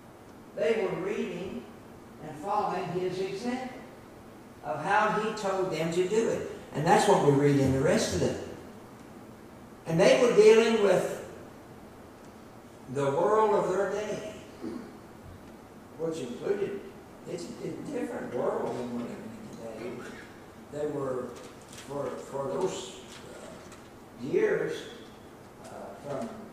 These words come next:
the pouring out of the Holy Ghost on the day of Pentecost till the Revelations, the end of John's life, about a seventy-year span,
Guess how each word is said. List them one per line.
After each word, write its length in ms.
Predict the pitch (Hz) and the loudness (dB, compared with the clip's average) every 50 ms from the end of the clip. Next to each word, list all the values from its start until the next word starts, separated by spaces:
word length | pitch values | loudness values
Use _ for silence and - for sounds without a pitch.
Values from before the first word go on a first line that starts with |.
| - - - - - | -18 -18 -18 -16 -16
the 1500 | - 110 107 - - - - - - - - - - - - - - - - - - - - - - - - - - - | -14 -14 -14 -14 -14 -16 -16 -18 -18 -16 -16 -16 -16 -16 -18 -18 -18 -18 -20 -20 -20 -20 -20 -20 -20 -18 -18 -16 -12 -8
pouring 320 | 175 175 175 170 170 160 156 | -6 -4 -4 -2 -4 -4 -4
out 160 | 156 147 135 | -4 -4 -4
of 60 | 123 | -4
the 60 | 117 - - - - - - - - - - - | -6 -8 -10 -12 -14 -16 -18 -18 -18 -18 -12 -8
Holy 280 | - - - - - | -6 -4 -4 -4 -4
Ghost 360 | - - - - - - - - - 82 82 - - - - - - - | -2 -2 -2 -2 -4 -6 -8 -10 -12 -12 -12 -12 -12 -14 -14 -16 -16 -16
on 240 | 117 113 - - - - | -14 -12 -12 -12 -12 -10
the 60 | 139 | -8
day 120 | 139 139 | -8 -6
of 100 | 139 139 | -6 -6
Pentecost 640 | 165 165 - - - - 117 - - - - - - - - - - - - - - - - - - - - - - - - | -6 -6 -6 -6 -6 -6 -6 -4 -4 -4 -6 -6 -10 -12 -16 -18 -18 -20 -20 -20 -20 -20 -20 -20 -20 -20 -20 -20 -20 -14 -8
till 540 | 165 160 151 151 147 143 - - - - - - - - - - - - - - - 113 113 | -4 0 4 6 6 6 6 4 0 -4 -6 -10 -12 -14 -16 -18 -18 -20 -20 -20 -18 -12 -8
the 220 | 117 117 113 107 - - - - - - - - | -6 -6 -4 -6 -8 -10 -12 -14 -16 -16 -12 -8
Revelations, 800 | 123 123 - 135 135 135 - - - - - - - - - - - - - | -4 -4 -4 -2 -2 -2 0 0 0 -2 -4 -6 -8 -8 -10 -12 -12 -10 -8
the 80 | 123 - | -8 -8
end 160 | - - - | -8 -8 -8
of 100 | - - | -8 -6
John's 380 | - 151 156 - - 165 - 131 | -4 -4 -4 -2 -4 -4 -6 -6
life, 520 | 135 131 - - - - - - - - - - - - - - - - - - - - - - - - - - - - - | -6 -4 -4 -4 -4 -4 -4 -6 -8 -10 -14 -16 -18 -18 -18 -20 -20 -20 -20 -20 -20 -20 -20 -20 -20 -20 -20 -18 -18 -16 -10
about 240 | - 151 147 147 - | -8 -6 -6 -6 -6
a 20 | |
seventy-year 800 | - - 175 170 170 - 139 139 139 131 143 143 139 131 - - - | -6 -6 -4 -4 -2 -4 -4 -6 -6 -6 -6 -6 -6 -6 -6 -6 -8
span, 440 | - 170 180 220 - 185 - - | -8 -8 -6 -6 -6 -6 -6 -8